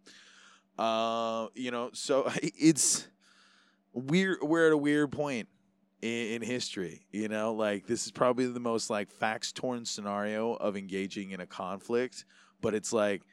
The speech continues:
nobody's in the right here, you know? It, it just, like, okay, Putin, sure, th-, there are Nazis there. That's a problem. Are there enough Nazis for it to cause a problem?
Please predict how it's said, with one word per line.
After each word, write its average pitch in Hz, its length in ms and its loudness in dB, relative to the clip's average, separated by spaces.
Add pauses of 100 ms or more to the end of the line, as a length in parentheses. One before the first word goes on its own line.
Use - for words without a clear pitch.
(240)
nobody's 127 1200 2
in 120 220 -6
the 101 100 0
right 87 520 -2
here, 80 360 -12 (640)
you 101 160 -4
know? 104 460 -2
It, 87 280 -6
it 107 200 -6
just, 107 320 -6
like, 107 460 -2 (460)
okay, 135 580 4
Putin, 127 420 0
sure, 143 200 2
th-, 95 320 -6
there 113 160 -4
are 135 40 -8
Nazis 165 460 -4
there. 92 200 -8 (140)
That's - 260 -12
a 135 60 -6
problem. 190 480 0 (320)
Are 95 160 -2
there 104 140 0
enough 104 260 -2
Nazis 101 360 -6
for 113 140 -2
it 107 40 2
to 104 80 -6
cause 123 280 0
a 117 40 -14
problem? 147 440 -2